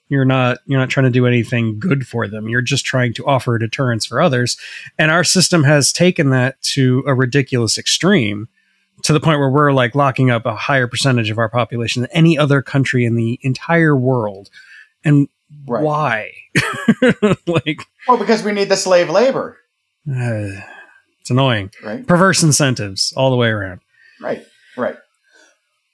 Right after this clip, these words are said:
Speaker 2: But <clears throat> also, like, uh, um, like you said, like, the, like, we even know that deterrence doesn't work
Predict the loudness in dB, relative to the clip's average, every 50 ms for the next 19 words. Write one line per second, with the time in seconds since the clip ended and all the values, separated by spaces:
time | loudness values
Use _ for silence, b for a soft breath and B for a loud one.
0 | _ _ 0 2 2 4 4 4 4 4 2 2 0 0 0 0 0 0 0 0
1 | 0 0 0 -2 -2 -2 -2 -4 -4 -4 -6 -6 -6 -4 -4 -4 -2 0 -2 -2
2 | -2 -2 -2 -4 -4 -4 -4 -6 -6 -6 -4 -2 -2 -2 -2 -4 -8 -6 -6 -6
3 | -6 -4 -4 -6 -6 -4 0 2 2 2 2 2 0 -2 -2 -4 -8 -12 -10 -4
4 | -2 0 0 0 -2 -4 -4 -4 -4 -4 -4 -6 -6 -4 -2 -2 -2 -2 -4 -6
5 | -12